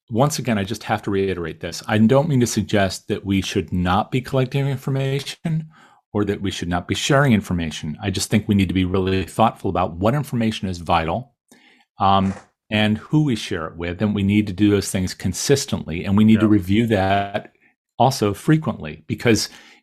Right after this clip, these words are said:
Speaker 1: the assumptions we make today are not necessarily the assumptions we will make tomorrow. And, and I know that when you and I have talked about this offline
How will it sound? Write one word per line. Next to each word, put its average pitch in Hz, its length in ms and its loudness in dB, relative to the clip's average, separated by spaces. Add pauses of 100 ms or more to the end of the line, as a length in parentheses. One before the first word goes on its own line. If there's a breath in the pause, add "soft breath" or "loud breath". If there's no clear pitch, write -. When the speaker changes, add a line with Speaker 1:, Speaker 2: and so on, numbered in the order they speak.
(160)
Speaker 1:
the 113 540 0
assumptions 139 560 0
we 117 60 2
make 110 420 2
today 104 560 -2 (380 soft breath)
are 107 100 0
not 110 260 4
necessarily 101 920 0 (280 soft breath)
the 98 120 0
assumptions 95 500 -2
we 92 100 0
will 92 120 -2
make 87 320 -4
tomorrow. 120 600 2 (440 soft breath)
And, 104 260 2
and 113 360 4
I 120 100 4
know 139 160 4
that 117 260 2
when 110 180 0
you 113 140 4
and 113 80 2
I 110 80 2
have 107 140 0
talked 110 260 -4
about 104 240 -4
this 98 220 -6
offline 98 680 -4